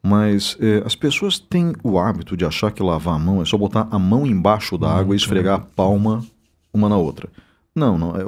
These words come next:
Speaker 1: lavar a mão é um, é um processo razoavelmente demorado e complexo. O senhor poderia explicar
Speaker 2: Sim.
Speaker 1: um pouquinho isso pra gente?
Speaker 2: Tem um, tem um, é, se a gente procurar, tem vários manuais, manu-, é, manual, manualzinhos aí es-, explicando, né?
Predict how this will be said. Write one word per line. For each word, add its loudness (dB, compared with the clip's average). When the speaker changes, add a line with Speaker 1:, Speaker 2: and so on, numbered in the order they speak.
Speaker 1:
lavar 2
a 2
mão 2
é -2
um, -6
é -2
um 0
processo -4
razoavelmente 0
demorado 2
e -4
complexo. 0
O -8
senhor -8
poderia -2
explicar -2
Speaker 2:
Sim. -6
Speaker 1:
um -10
pouquinho -2
isso -6
pra -2
gente? -8
Speaker 2:
Tem -4
um, -4
tem -6
um, -2
é, -4
se -8
a 0
gente -2
procurar, -4
tem -4
vários -2
manuais, 0
manu-, 0
é, 0
manual, -2
manualzinhos 0
aí 2
es-, -6
explicando, -4
né? -2